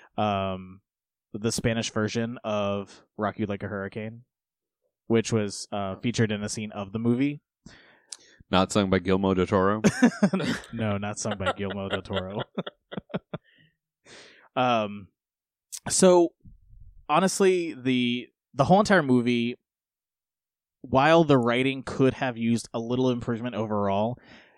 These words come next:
Speaker 1: it was very visually appealing to me. And, I mean, just, it was a fun movie.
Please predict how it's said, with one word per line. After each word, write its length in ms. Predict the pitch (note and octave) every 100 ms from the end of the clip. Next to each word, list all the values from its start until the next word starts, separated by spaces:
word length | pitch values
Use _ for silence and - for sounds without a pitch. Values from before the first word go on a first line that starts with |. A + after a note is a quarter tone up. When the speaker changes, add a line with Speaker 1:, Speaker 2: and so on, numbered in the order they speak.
| _
Speaker 1:
it 200 | - C3
was 420 | B2+ B2 A#2+ A2+ - -
very 600 | G#2+ G#2 G#2 B2 C#3+ C3+
visually 520 | A#2 A#2+ C3 C3+ B2+
appealing 400 | A2 A#2+ A#2 B2
to 100 | D#3+
me. 320 | D#3+ E3 E3 _ _ _ _ -
And, 680 | A#2 A#2 A#2 A2+ A2 G#2+ A2+ _ _ _ A#2+ _ -
I 100 | B2
mean, 280 | C3 A#2+ A#2
just, 260 | A#2 - - _ _ _ _ _ _ _ _ _ _ - _ _ _ _ _ _ _ _
it 60 | E3+
was 140 | A3
a 40 | G3+
fun 220 | F#3 D#3
movie. 400 | A#2+ G2 F#2 F#2+